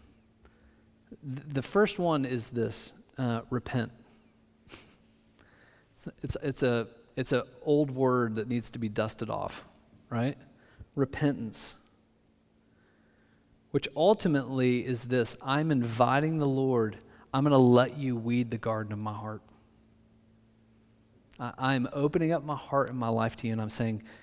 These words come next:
"Come in," like Psalm one thirty-nine, and go read the last few verses of that. "Search me and know my heart. Test me and know my anxious thoughts.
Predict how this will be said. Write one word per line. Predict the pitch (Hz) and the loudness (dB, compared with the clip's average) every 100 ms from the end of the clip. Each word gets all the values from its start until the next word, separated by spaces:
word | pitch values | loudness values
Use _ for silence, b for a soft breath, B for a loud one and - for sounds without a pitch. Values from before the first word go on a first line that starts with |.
| B | B
"Come | - - 147 151 | -6 -2 0 0
in," | 135 123 113 113 120 120 | 0 0 -2 -4 -6 -4
like | 117 | -4
Psalm | - 127 131 139 139 B B B | -6 -4 -2 -2 -2 B B B
one | - 123 139 | -2 2 2
thirty-nine, | 135 143 135 131 127 117 | 4 2 2 2 2 0
and | 113 | -2
go | 113 | -2
read | 117 131 127 | 0 2 2
the | |
last | 127 131 123 - | 2 2 -2 -6
few | 135 120 | -6 -4
verses | 131 120 117 117 | -4 -4 -6 -4
of | 117 | 0
that. | 110 107 B B | 0 -2 B B
"Search | - - 151 160 - | -8 -2 0 0 -4
me | 165 165 160 | -4 -4 -4
and | 123 110 | -4 -4
know | 113 123 | -2 -2
my | 143 | -2
heart. | 123 117 107 - - _ _ _ _ _ _ _ b b b b - | -4 -6 -6 -8 -16 _ _ _ _ _ _ _ b b b b -8
Test | - 147 147 - | 2 2 2 -2
me | 165 160 | -2 -2
and | 113 113 | -2 -2
know | 110 113 | -2 0
my | 127 123 | -2 -2
anxious | 127 127 139 - | -4 -6 -10 -8
thoughts. | 107 104 - - | -6 -6 -8 -14